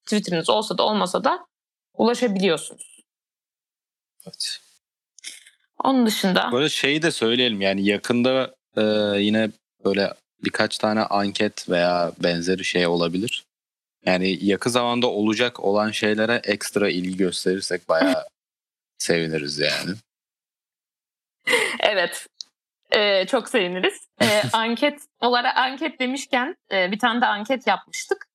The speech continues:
Speaker 1: Aslında, e, bu anket üzerinden kendi, e, kişisel update'lerimi de,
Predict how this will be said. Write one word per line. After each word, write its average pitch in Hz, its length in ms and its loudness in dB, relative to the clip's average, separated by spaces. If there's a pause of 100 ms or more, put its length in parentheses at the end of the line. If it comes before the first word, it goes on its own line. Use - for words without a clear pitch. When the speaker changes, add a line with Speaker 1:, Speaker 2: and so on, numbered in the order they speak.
(340)
Speaker 1:
Aslında, 254 760 0
e, 196 220 2
bu 208 80 0
anket 240 340 0
üzerinden 247 540 0
kendi, 269 720 0
e, 190 260 2
kişisel - 520 0
update'lerimi 202 680 -2
de, 170 200 0